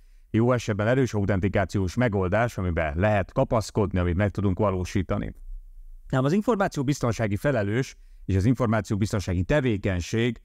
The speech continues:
feladatköre azért lényegesen tágabb ennél. Az információbiztonságot általában egy rendszerben gondoljuk el, ezt,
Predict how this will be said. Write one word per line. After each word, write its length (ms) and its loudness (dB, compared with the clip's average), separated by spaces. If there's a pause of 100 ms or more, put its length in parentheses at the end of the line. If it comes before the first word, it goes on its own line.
(360)
feladatköre 1000 0
azért 300 0
lényegesen 600 2
tágabb 500 0
ennél. 360 0
Az 100 0
információbiztonságot 1500 0 (200)
általában 520 -2
egy 140 0
rendszerben 560 0
gondoljuk 520 2
el, 340 2
ezt, 440 -4